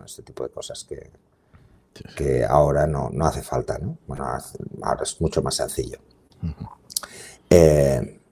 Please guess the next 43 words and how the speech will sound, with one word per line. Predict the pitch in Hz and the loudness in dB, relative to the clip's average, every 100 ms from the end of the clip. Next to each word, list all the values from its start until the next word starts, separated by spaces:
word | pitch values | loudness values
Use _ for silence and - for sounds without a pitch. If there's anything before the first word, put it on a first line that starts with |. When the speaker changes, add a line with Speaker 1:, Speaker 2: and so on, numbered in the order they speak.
| _ - | _ 2
Speaker 1:
bueno, | 117 98 | 4 4
pues | - - - - - - - | 2 -6 -8 -14 -20 -20 -14
un | - | -2
Speaker 2:
Sí, | - | 0
Speaker 1:
poco | 110 110 | 2 2
Speaker 2:
sí, | |
Speaker 1:
estoy | 92 104 | 4 4
Speaker 2:
está | 87 | 6
Speaker 1:
jugando | 95 101 | 4 4
Speaker 2:
mucho. | 107 | 0
Speaker 1:
con, | 104 90 | -2 -2
con | 85 87 | -2 0
esas | 90 90 - | 0 -2 -2
cosas, | - - - - | -6 -6 -8 -12
¿no? | - - _ _ - - - - _ | -18 -20 _ _ -20 -20 -20 -20 _
Entonces, | - 98 101 | 2 6 6
en | 101 101 | 6 8
cuanto | 95 95 | 6 8
a | 90 | 4
lo | |
que | 90 | 4
os | 90 - | 2 4
estaba | - 131 | 6 6
comentando | 131 127 113 123 | 4 0 -2 -2
al | 120 | -2
principio, | 110 110 131 92 | -2 -2 0 2
el | 80 | 2
tema | 78 95 107 | 0 -2 2
de, | 104 101 | 2 0
de | - 82 | -4 -10
clasificación | - 80 92 - 85 104 | -8 -10 -10 -6 -6 -4
de | 104 | -4
keywords | 101 117 120 - - | 0 4 4 2 -4
es | 98 95 | -4 -4
simplemente | 123 113 110 110 127 | -6 -6 -6 -4 -6
es | - | 0
ir | 110 - - _ _ | 0 0 -8 _ _
dividiendo, | - 92 80 78 110 104 87 - - | -2 0 2 4 4 4 2 -6 -14
dividiendo | - 85 82 95 117 120 113 - | -4 0 0 2 4 4 4 2
keywords, | 120 101 82 - - | 2 4 0 -6 -14
haciéndolas | - 104 101 113 110 - - - | -4 0 4 4 4 2 -8 -12
más | 90 95 95 101 110 | -4 0 2 2 0
específicas. | 107 - 92 104 - - 87 - | -2 -2 -2 -2 -6 -6 -10 -12